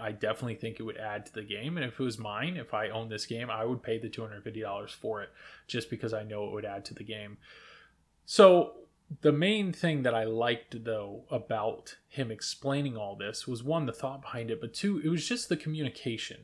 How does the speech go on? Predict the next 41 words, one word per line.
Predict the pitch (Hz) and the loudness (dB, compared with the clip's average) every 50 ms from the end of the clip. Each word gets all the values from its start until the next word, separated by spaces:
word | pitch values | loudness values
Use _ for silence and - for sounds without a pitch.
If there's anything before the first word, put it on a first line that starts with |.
| - _ | -14 _
And | - 127 123 120 | -4 -4 -2 0
that, | - 165 196 190 - - | 0 0 -2 -2 -4 0
that, | - 160 180 175 - - - | 2 2 2 2 0 -4 -6
that | 165 160 - | -6 -6 -4
kinda | - 160 143 | -2 -2 0
leads | 135 127 131 131 123 127 | 0 0 0 0 -2 -4
me | 120 | -6
to | 113 - 113 | -6 -4 -4
a | 113 | -4
solid | - - 107 104 104 104 107 | -2 -2 -2 -2 -2 -4 -6
point | - 110 107 101 98 - | -10 -12 -12 -12 -12 -8
here, | 117 110 107 | -6 -6 -6
is | 104 - | -4 -4
I | 110 | -4
wish, | 117 117 127 151 175 190 196 - - - - - - - - - - - - - _ | -4 -2 0 0 0 0 0 -2 -6 -8 -10 -14 -20 -20 -20 -20 -20 -20 -20 -12 _
I | - 120 120 | 2 4 4
wish | 117 151 190 208 - - | 6 4 4 4 2 0
things | - 160 156 156 151 - 135 | 0 0 0 0 0 0 0
like | 123 117 - | 0 0 0
this | - 127 127 - - | -2 -2 -2 -2 -4
were | 123 117 | -6 -6
communicated | - - - 120 110 110 113 117 117 113 - - 117 113 107 107 107 104 101 110 - - - | -6 -6 -10 -10 -8 -8 -8 -8 -8 -8 -8 -6 -6 -4 -2 -2 -2 -2 -4 -6 -12 -10 -8
more | 123 117 117 113 113 113 | -6 -4 -2 -2 -2 -2
clearly. | - - - - - 110 104 104 98 90 90 82 - - - - - - - - - _ | -4 -10 -12 -10 -8 -6 -6 -6 -6 -8 -10 -12 -14 -16 -20 -20 -20 -20 -20 -20 -16 _
And | - 123 113 | -4 0 0
I | 110 113 | 2 0
feel | 113 - - 175 170 | 0 0 0 2 4
like | 165 156 - - | 4 2 2 2
there's | 139 127 113 120 | 0 0 0 0
a | 113 | 2
lot | 113 110 120 127 127 | 4 4 6 4 4
of | 113 - | 0 -2
issues | 120 123 123 - - 127 123 120 117 113 | -4 -6 -4 -4 -4 -4 -4 -4 -4 -4
or | 120 110 | -4 -4
a | 107 | -4
lot | 107 107 110 110 | -4 -4 -2 -4
of | 107 107 107 | -4 -6 -8
things | - - - - - 131 127 120 117 113 110 110 110 - - - - - - | -14 -20 -20 -6 -4 -2 -2 -2 -4 -8 -12 -12 -12 -12 -12 -14 -14 -10 -4
that, | 123 113 110 - - 120 | -2 0 0 -2 -2 -4
that | 120 117 107 - - - | -2 -2 -2 -2 -4 -6
happen | 120 117 117 - 120 113 113 107 113 | -6 -8 -6 -4 -6 -6 -6 -8 -12